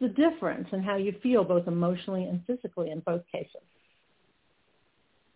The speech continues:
All right, so now consider the quality of your life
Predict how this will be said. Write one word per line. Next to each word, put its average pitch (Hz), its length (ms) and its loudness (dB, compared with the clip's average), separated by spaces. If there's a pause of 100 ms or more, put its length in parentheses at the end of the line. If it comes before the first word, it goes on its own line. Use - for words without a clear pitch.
(2750)
All 190 80 4
right, - 160 2
so 175 60 2
now 202 520 8
consider 240 380 2
the 240 80 2
quality 208 400 6
of 180 100 2
your 180 120 -2
life 233 320 6